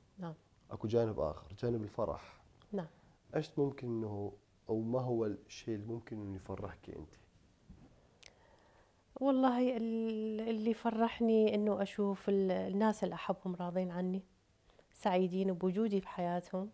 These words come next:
Speaker 1: آه، أكون مصدر، آه،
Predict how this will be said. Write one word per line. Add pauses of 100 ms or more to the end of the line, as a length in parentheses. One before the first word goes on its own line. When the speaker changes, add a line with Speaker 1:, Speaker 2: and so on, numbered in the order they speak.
(760)
Speaker 1:
آه،
أكون
مصدر،
آه،